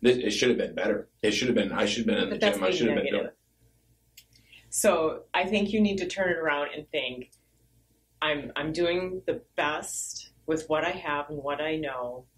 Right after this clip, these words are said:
Speaker 2: now, and I'm gonna work on making it even better." That's, that's the same thing, just saying it in a positive way.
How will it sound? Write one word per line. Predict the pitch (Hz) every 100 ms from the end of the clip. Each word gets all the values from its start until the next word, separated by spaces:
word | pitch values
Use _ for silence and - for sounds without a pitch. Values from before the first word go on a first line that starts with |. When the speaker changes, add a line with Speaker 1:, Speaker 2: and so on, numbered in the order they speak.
| _
Speaker 2:
now, | 151 160 175 139 127 123 135 - _ _ _ _ _ _ _ _
and | 156
I'm | 151 143
gonna | 147 143
work | 151 156 151
on | 147 135
making | 139 139 139 131
it |
even | 127 123 117
better." | - - - - - _ _ _ _ _ _ _ _
That's, | - 175 - _
that's | 185 170 -
the |
same | 160 - 185 185 180
thing, | - 165 147 139 135 _ -
just | 156 -
saying | 151 143
it | 139
in | 131 127
a | 127
positive | - 131 - 120 -
way. | - -